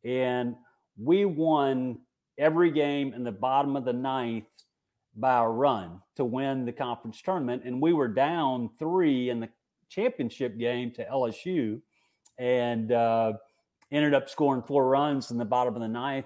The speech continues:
to, to win and, and then go to the region. We went to Clemson that year in our first year and, and made it to the finals. Chris Benson, uh, beat us in the finals that year. And, and, but really that triggered the run.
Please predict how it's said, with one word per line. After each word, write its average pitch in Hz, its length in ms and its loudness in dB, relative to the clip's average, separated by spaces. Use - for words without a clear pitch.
to, 113 240 -4
to 127 60 -2
win 165 460 6
and, 139 240 0
and 143 180 -2
then 151 220 2
go 147 180 4
to 139 140 -8
the 120 100 -4
region. 151 320 0
We 123 60 -4
went 147 220 -2
to 113 180 -6
Clemson 160 480 0
that 120 240 0
year 135 160 0
in 131 60 -2
our 117 100 -4
first 135 320 -4
year 190 140 2
and, 127 200 0
and 127 160 -2
made 196 160 8
it 196 120 -4
to 170 60 2
the 139 80 0
finals. 160 560 4
Chris 170 260 2
Benson, 135 580 2
uh, 120 240 4
beat 143 240 2
us 143 140 -2
in 135 100 0
the 127 60 -2
finals 147 580 0
that 117 240 2
year. 120 300 0
And, 113 200 -2
and, 131 320 -2
but 127 220 0
really 175 340 10
that 175 380 4
triggered 143 480 2
the 123 100 -2
run. 120 640 0